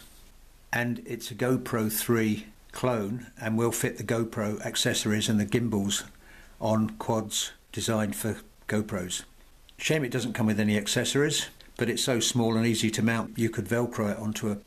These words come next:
paragliding helmet or motorcycle helmet, so I don't really see that that's a huge problem. And as I say, it is compatible with GoPro three and some of the S J cam accessories. So, all in all, a good little camera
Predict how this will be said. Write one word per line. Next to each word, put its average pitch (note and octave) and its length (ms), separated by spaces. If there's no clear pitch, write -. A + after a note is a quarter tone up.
paragliding G#2+ 500
helmet G#2+ 300
or G#2 80
motorcycle G#2 540
helmet, G#2+ 420
so A2 160
I - 20
don't G#2+ 180
really G2+ 140
see G#2 220
that G2+ 140
that's G2+ 200
a - 40
huge G#2 300
problem. A2+ 380
And A2+ 120
as A2 100
I A2 60
say, G#2+ 260
it G2 100
is A#2 120
compatible A2 520
with G2+ 200
GoPro G#2 420
three G#2+ 420
and G#2 180
some G#2+ 220
of G2 60
the G#2+ 120
S G#2+ 140
J G#2+ 400
cam G2+ 320
accessories. - 760
So, E3+ 440
all F3+ 180
in D#3+ 120
all, D#3 200
a D3+ 60
good E3 160
little D3 200
camera E3 460